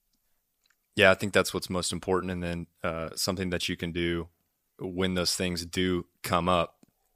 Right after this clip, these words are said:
that's like, what can I f-, like, physically do in the moment is, I would say to, uh, remove yourself from the situation for a moment.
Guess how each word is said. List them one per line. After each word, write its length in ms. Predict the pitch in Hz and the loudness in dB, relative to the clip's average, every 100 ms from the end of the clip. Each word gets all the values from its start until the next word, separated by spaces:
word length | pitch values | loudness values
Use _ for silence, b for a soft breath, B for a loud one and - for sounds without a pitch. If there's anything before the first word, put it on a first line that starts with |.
| _ _ _ - - | _ _ _ -20 -10
that's 120 | - | -8
like, 140 | 85 | -4
what 160 | 85 - | -4 -4
can 140 | 92 | -2
I 140 | 87 80 | -4 -4
f-, 280 | - - | -8 -14
like, 160 | 85 80 | -12 -12
physically 500 | - 95 92 90 85 | -6 -2 -2 -2 -2
do 180 | 87 87 | 0 -2
in 80 | 82 | -4
the 60 | |
moment 320 | 82 82 80 | -6 -6 -6
is, 200 | 80 - - b b b b b b b b - | -6 -6 -6 b b b b b b b b 0
I 80 | 92 | 2
would 160 | 90 | 4
say 200 | - 87 85 | 4 2 2
to, 420 | - 85 82 - _ - | 0 0 -2 -6 _ -16
uh, 140 | - - - | -12 -14 -4
remove 380 | 95 90 95 92 | 0 4 4 4
yourself 540 | 92 - 90 87 - _ | 2 4 4 4 -4 _
from 240 | - 90 | -4 -2
the 60 | 82 | 0
situation 800 | - 95 90 82 85 - 90 90 - _ _ | -2 -2 0 0 0 0 -2 -6 -10 _ _
for 480 | - - 90 87 - - - | -16 -4 0 0 -2 -8 -6
a 80 | 98 | -2
moment. 400 | 90 92 98 | 2 2 2